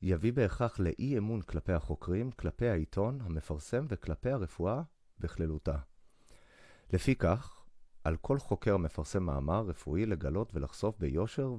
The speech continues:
ובמידה מלאה כל ניגוד עניינים האפשרי היכול להשפיע על שיקול דעתו. הנחיה זו מתקיימת במקביל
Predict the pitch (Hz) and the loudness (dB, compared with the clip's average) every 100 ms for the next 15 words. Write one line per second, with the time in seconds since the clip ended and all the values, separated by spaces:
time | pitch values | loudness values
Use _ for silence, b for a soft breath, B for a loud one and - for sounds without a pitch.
0 | 82 73 71 71 71 69 90 110 135 - | -4 -4 -2 -2 -4 0 2 2 0 -10
1 | - 87 90 82 85 110 82 - - - | -4 2 4 6 4 2 -2 -10 -18 0
2 | 127 160 143 131 131 120 110 110 110 85 | 0 2 -2 -2 0 0 2 2 0 -2
3 | - 82 95 113 95 76 - 110 85 - | -2 -2 0 0 0 -2 0 0 0 -2
4 | 107 120 123 - - - - 120 107 98 | 0 0 0 -4 -8 -8 -6 0 2 2
5 | 113 98 _ B B B B B 95 87 | 0 -2 _ B B B B B 0 2
6 | 95 98 110 107 117 104 - 95 110 90 | 4 6 6 2 0 0 2 2 2 2
7 | 82 80 80 117 131 | 2 0 2 2 2